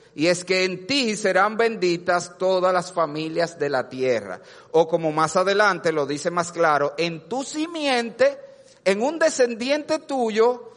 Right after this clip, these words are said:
serán benditas todas las familias de la tierra". En otra palabra, la promesa universal era que de él venía el Salvador, de él venía el Mesías. Señores,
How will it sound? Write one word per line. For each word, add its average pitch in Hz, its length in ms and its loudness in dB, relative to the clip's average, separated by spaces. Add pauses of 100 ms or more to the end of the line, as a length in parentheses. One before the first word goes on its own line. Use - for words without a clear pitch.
(320)
serán 190 420 2
benditas 202 720 0
todas 185 360 4
las 226 120 2
familias 165 420 0
de 170 60 0
la 180 140 0
tierra". 277 220 0
En 170 80 -2
otra 226 240 0
palabra, 196 520 4 (220)
la 175 180 4
promesa 190 420 0
universal 233 640 0
era 185 220 2
que 190 120 -2
de 180 220 2
él 233 100 -2
venía 208 300 0
el 190 100 -4
Salvador, 170 680 0
de 139 160 2
él 180 100 0
venía 185 280 -4
el 185 80 -6
Mesías. 185 840 -4 (320)
Señores, 170 460 2